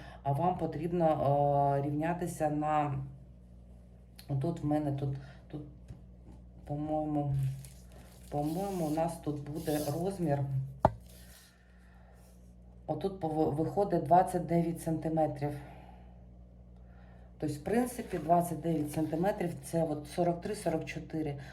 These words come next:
ближче до сорок четвертого. Так.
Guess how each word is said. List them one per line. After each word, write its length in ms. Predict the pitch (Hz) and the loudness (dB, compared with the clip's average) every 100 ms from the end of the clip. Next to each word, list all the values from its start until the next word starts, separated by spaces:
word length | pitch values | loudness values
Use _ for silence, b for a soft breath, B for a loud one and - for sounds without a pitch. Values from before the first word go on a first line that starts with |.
| B | B
ближче 380 | 143 202 - 170 | 0 0 0 -4
до 120 | 160 | -4
сорок 320 | - 165 170 | 0 0 -2
четвертого. 760 | - - 151 147 - 147 135 - - - - - - - - - - - - - - - - - - - - - - - - - - - - - - - - - - | -6 0 2 2 0 -2 -2 -4 -8 -14 -20 -20 -20 -20 -20 -20 -20 -20 -20 -20 -20 -20 -20 -20 -20 -20 -20 -18 -18 -14 -14 -14 -16 -18 -14 -8 -8 -10 -14 -14 -8
Так. 180 | 202 | -6